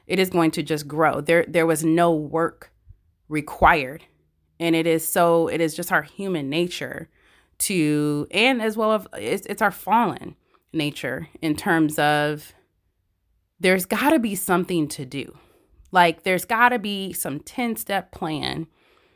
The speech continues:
to make this life work. And it's almost unbelievable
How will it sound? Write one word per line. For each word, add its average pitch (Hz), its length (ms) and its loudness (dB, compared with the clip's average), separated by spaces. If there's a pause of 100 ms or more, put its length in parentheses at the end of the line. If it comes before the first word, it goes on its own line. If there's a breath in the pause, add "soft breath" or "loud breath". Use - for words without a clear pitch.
(360 soft breath)
to 151 800 0 (1200)
make 165 400 2
this 151 200 -2
life - 300 -4
work. - 400 -10 (540)
And 196 120 4
it's 202 140 2
almost 240 400 4
unbelievable 175 920 -4